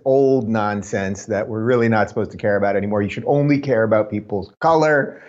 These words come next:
and their sexuality and their gender and things like that, because that defines everything about them. If you see a black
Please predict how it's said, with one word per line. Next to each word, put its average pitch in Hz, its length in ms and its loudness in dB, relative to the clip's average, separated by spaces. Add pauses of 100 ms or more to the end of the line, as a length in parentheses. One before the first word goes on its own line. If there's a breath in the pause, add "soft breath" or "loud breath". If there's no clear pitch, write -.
(180 loud breath)
and 120 160 0
their 110 160 0
sexuality 123 1000 2
and 104 160 0
their 101 140 -6
gender 123 420 0
and 104 140 -2
things 120 260 -4
like 110 160 -2
that, 117 180 2
because 98 240 -6
that - 280 -6
defines 104 840 -2
everything 123 540 0
about 117 360 2
them. 85 160 -6
If 82 120 -12
you 160 200 0
see 151 580 0 (380 loud breath)
a 107 80 0
black 117 720 -2